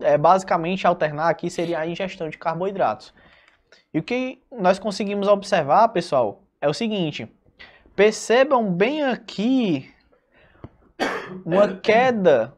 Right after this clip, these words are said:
da produção, né, uma queda do T três no sangue, que é aquele hormônio da tireoide que é biologicamente ativo. Houve uma queda de T três com aquela galera que seguiu uma dieta com dois por cento de carboidrato.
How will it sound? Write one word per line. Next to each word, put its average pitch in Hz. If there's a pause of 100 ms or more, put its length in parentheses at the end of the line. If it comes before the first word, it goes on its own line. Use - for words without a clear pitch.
da 147
produção, 240
né, 196
uma 196
queda 214
do 214
T 214
três 202
no 208
sangue, 190
que 175
é 160
aquele 170
hormônio 160
da 151
tireoide 147
que -
é 143
biologicamente 147
ativo. 175
Houve 170
uma 190
queda 196
de 208
T 202
três 190 (300)
com -
aquela 190
galera 180
que 185
seguiu 180
uma 180
dieta 180
com 180
dois 170
por 180
cento 190
de 180
carboidrato. 190